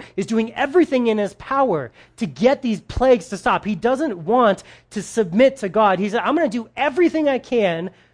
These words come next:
to not do what you want me to do, including I'm gonna sacrifice people. I'm gonna burn them to my gods to hopefully convince them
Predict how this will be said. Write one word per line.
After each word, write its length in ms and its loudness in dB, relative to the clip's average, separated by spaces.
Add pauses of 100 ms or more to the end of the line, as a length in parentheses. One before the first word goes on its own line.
to 120 -4
not 480 4
do 260 -4
what 200 -4
you 240 -2
want 300 -4
me 160 -4
to 100 -6
do, 360 -10 (1300)
including 840 0 (140)
I'm 100 -6
gonna 180 -2
sacrifice 920 -4
people. 540 -12 (360)
I'm 80 -12
gonna 140 -6
burn 400 2
them 320 -10 (420)
to 320 -8 (100)
my 260 2
gods 440 -6
to 120 -10
hopefully 640 -2 (480)
convince 580 2
them 460 -6